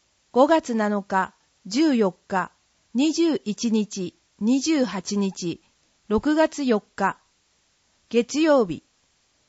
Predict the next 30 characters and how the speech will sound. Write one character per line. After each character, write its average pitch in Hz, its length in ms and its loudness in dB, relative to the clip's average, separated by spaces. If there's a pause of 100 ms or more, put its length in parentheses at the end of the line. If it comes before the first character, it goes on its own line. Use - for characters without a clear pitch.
(260)
十 330 260 2
時 277 160 -4
か 202 140 2
ら 165 160 0
十 208 240 0
二 240 200 4
時。 175 200 -12 (920)
定 262 240 4
員、 247 340 -2 (400)
三 302 300 -2
十 302 220 0
名。 170 300 -4 (1160)
一 226 140 -6
回 311 320 0
目 302 160 0
は、 233 280 0 (280)
館 311 280 0
内 330 220 2
研 311 260 -2
修。 170 360 -6 (1120)
二 247 160 0
回 330 240 4
目 349 160 -2
以 311 60 -8
降 285 240 2
は 175 160 2
館 214 260 -2
外 294 220 0
研 269 260 -2
修。 160 380 -6